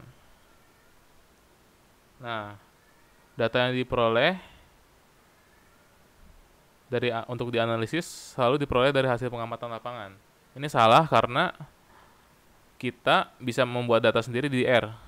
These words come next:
untuk simulasi dan latihan. Jadi ada dua, ada latihan, simulasi, sama lapangan. Gitu. Jadi ada be-, ada jenis data itu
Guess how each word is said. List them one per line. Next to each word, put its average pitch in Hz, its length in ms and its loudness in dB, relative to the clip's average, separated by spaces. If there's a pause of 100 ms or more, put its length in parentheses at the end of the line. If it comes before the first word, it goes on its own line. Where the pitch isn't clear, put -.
(220)
untuk 107 240 -8
simulasi 117 480 -2
dan 113 160 -2
latihan. 107 400 -4 (500)
Jadi 123 160 -2
ada 113 320 2
dua, 117 320 0
ada 101 160 -2
latihan, 107 640 -2 (720)
simulasi, 110 720 -4 (420)
sama 104 540 -2
lapangan. 101 560 -2 (1080)
Gitu. 104 240 -8 (640)
Jadi 123 400 -6
ada 107 240 -2
be-, 104 240 -6 (160)
ada 107 180 -2
jenis 104 240 -6
data 104 300 0
itu 151 260 -4